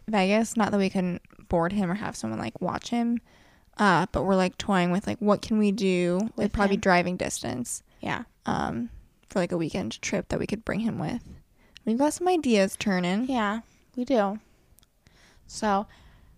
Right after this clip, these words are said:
Speaker 2: that was my other, one of my other ones.
Speaker 1: Okay.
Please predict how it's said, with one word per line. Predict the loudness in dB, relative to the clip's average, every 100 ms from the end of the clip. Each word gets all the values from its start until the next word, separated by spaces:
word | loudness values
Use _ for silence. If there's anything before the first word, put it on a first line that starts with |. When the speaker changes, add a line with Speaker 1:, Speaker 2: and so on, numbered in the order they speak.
| 2
Speaker 2:
that | 4
was | 4 4
my | 2 2 0
other, | -2 -2 -2 -4 -8 -20 -20 -20 -20 -20 -14
one | -6 -4
of |
my | -4
other | -4
ones. | -6 -6 -10 -18 -20 -20 -18 -20 -20 -20 -6
Speaker 1:
Okay. | -2 -2